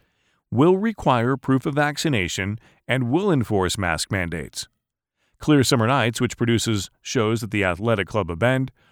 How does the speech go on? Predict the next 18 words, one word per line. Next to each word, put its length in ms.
also 400
announced 440
a 20
vaccination 720
or 200
testing 400
requirement 680
and 240
plans 380
to 120
offer 280
rapid 400
tests 520
at 160
its 180
shows. 600
And 360
finally, 580